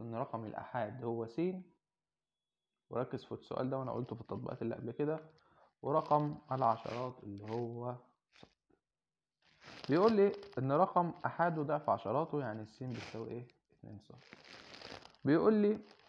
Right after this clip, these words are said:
حاصل ضرب الرقمين اللي هو س في ص بيساوي نصف العدد الأصلي.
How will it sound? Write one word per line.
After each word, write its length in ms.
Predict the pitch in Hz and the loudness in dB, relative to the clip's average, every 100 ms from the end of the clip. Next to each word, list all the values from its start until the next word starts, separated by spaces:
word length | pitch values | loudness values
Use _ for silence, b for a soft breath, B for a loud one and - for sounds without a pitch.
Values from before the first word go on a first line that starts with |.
| _ | _
حاصل 400 | - 185 196 160 | 2 4 6 4
ضرب 220 | 147 165 143 | 4 4 4
الرقمين 520 | 117 - 123 156 160 | 0 -2 -4 -4 -6
اللي 280 | 120 113 120 | -6 -6 -4
هو 200 | 123 117 | -4 -6
س 220 | - 131 | -8 -8
في 260 | 127 - | -8 -12
ص 140 | - 143 170 165 - - - - - _ _ _ _ _ _ b b b - | -6 0 0 -2 -8 -20 -20 -20 -20 _ _ _ _ _ _ b b b -4
بيساوي 460 | 131 131 185 185 165 | -2 4 6 6 6
نصف 280 | 175 - 135 | 0 -4 -4
العدد 720 | - 117 117 139 143 139 139 | -2 -2 0 0 -2 -4 -6
الأصلي. 800 | 139 - 107 - - 90 90 | -6 -8 -12 -12 -12 -10 -10